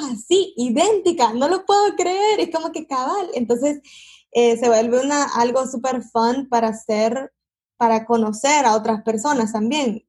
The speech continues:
Y, por ejemplo, mira, las ot-, las otras lecturas que,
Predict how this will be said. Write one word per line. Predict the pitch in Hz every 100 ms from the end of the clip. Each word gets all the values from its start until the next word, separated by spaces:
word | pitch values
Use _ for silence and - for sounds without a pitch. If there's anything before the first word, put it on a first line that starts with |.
| _
Y, | 285 311 277 - -
por | 233
ejemplo, | 233 262 262 233 214 226 277 _ _ _ _ _ _ - -
mira, | 233 214
las | 202 208
ot-, | 220 -
las | 214 214 226
otras | 247 277
lecturas | 247 226 294 269 202 -
que, | 202